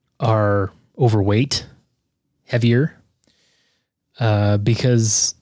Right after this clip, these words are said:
that, you know, when you are making fun of Trump for his weight, you are,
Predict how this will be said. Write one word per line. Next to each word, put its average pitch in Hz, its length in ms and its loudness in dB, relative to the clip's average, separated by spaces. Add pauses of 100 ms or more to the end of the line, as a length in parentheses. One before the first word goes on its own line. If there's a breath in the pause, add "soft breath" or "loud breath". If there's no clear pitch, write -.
(200)
that, 123 480 -2 (880)
you 131 120 -4
know, 113 160 0
when 120 220 2
you 123 200 2
are 135 140 0
making 131 320 0
fun 170 440 -2
of 101 500 -4 (140)
Trump 104 320 -2
for 113 140 -2
his 95 180 -4
weight, 98 360 0 (160)
you 107 380 2
are, 98 540 0